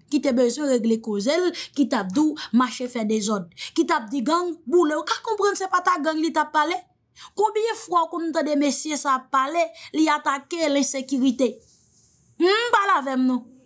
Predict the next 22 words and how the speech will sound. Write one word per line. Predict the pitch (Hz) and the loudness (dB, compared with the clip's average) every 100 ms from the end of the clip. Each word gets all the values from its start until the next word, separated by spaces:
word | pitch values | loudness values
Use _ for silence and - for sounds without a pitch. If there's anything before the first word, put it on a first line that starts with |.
| _ _ | _ _
E | - 330 | 0 0
loksidan | 349 392 - 415 427 427 453 466 | 2 -2 -4 -6 -2 2 2 2
an | |
kounye | 403 320 | -2 -2
a | 294 | -2
se | 269 262 | -2 -2
pa | 262 | 0
loksidan, | 277 269 - 285 330 294 | 0 -2 -4 -4 -2 -2
piske | 262 - 247 - - | -6 -4 -4 -4 -8
poutin | 294 311 - 359 330 | -2 -2 -2 -4 -2
voye | 269 285 269 | 0 2 2
l | |
al | 247 240 | 2 2
manje | 254 247 | 0 0
nan | 269 240 | -2 0
anbasad | 226 226 247 240 | -2 -2 -2 0
ameriken. | 233 254 262 262 226 - _ | 0 0 0 -2 -8 -12 _
Ti | - 220 208 | -12 -10 -10
visye, | 208 - 254 | -8 -6 -6
ti | 254 | -4
vòlè. | 254 269 247 202 - - - - | -2 0 0 -2 -10 -14 -12 -4
Donk, | 262 262 | -2 -2